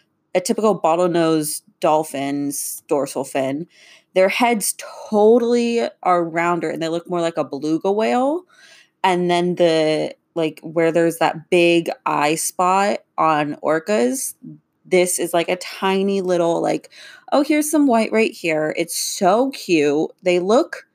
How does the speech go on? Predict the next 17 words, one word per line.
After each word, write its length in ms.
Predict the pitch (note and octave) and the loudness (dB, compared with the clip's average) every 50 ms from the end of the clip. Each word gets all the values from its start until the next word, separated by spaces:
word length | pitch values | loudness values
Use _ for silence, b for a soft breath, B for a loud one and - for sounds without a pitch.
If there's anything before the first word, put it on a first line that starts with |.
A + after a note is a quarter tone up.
| _ _ _ _ _ _ _ _ | _ _ _ _ _ _ _ _
literally 520 | - F#3 G3+ G3+ F#3+ G3+ G#3 G#3+ A3 A3 G#3 | -2 2 2 4 4 4 4 4 4 4 4
like 380 | F#3+ F3+ F3 F3 F3 - - _ _ _ _ _ _ _ _ _ _ _ _ _ _ _ _ _ _ _ _ _ _ _ - | 4 2 2 0 -2 -6 -16 _ _ _ _ _ _ _ _ _ _ _ _ _ _ _ _ _ _ _ _ _ _ _ -2
if 360 | - F#3 F3+ F3 F3 - - - - | 0 2 2 2 0 -4 -14 -10 -4
a, 580 | - F3 E3 D#3+ D#3+ D#3+ D#3+ D#3+ D#3 D#3 D#3+ - B B B B _ _ _ _ _ _ _ _ _ _ _ _ - _ _ _ - | -2 0 2 2 2 0 0 0 -2 -2 -4 -8 B B B B _ _ _ _ _ _ _ _ _ _ _ _ -20 _ _ _ -6
if 140 | F#3+ G3+ | -6 -2
there 140 | - G#3 G3+ | -2 -2 -2
could 220 | F#3+ - A3 F#3 F3+ | 0 -2 -2 -2 0
be 100 | G3+ F#3+ | 0 0
a 120 | F3 E3+ | 0 0
three-way 920 | F3+ - - F#3 F#3+ F#3+ F#3 F#3 F3 F#3 F3 F3 F3 E3+ E3+ E3+ E3 F3 E3+ b b b b b b b b b b _ | -2 -4 -6 -6 -4 -2 -2 -2 0 0 2 2 2 2 0 0 -2 -4 -8 b b b b b b b b b b _
birth 420 | - E3+ F#3 F3+ F3 F3 F#3 - - _ - | -2 2 2 4 4 2 0 -2 -8 _ 2
of 260 | E3+ E3 D#3+ D#3+ - - - | 4 4 4 2 0 -4 -6
a 420 | - D#3+ D#3 D3+ D3+ D3+ D3 - - _ _ _ _ _ _ _ _ _ _ _ - F3 | -4 -2 0 0 0 0 0 -2 -6 _ _ _ _ _ _ _ _ _ _ _ -12 -2
beluga 460 | E3 F3+ E3+ F3 F#3 G3 F#3+ G#3 G3+ | 0 2 4 4 4 4 4 2 2
whale, 600 | G#3 G3+ F#3 F3 F3 E3+ E3+ F3 E3+ E3+ - - _ _ _ - - | 2 2 2 4 2 2 2 0 0 -2 -4 -8 _ _ _ -8 -6
a 60 | F3 | -2
dolphin, 720 | E3+ D#3+ D#3 D#3+ E3 - - E3+ E3 D#3+ D#3 D#3+ D#3 | 0 2 2 2 2 0 -2 -2 -2 -2 -2 -4 -6